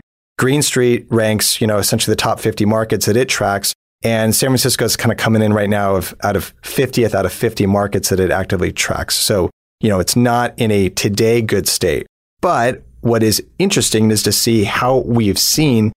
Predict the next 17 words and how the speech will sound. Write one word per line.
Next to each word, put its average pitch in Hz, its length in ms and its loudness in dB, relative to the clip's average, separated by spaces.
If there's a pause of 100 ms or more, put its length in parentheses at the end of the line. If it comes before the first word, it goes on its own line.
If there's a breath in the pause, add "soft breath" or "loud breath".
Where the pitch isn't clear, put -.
(180)
substantial 123 600 0
gains 113 400 2
in 107 120 2
that 104 200 0
market 101 500 0
year 104 280 2
to 90 100 -4
date. 98 300 0 (520)
Vacancy 165 540 2
was, 120 500 2
you 113 100 0
know, 98 120 2
really 123 340 2
almost 123 360 0
as 101 100 -2
high 110 260 0
as 98 200 0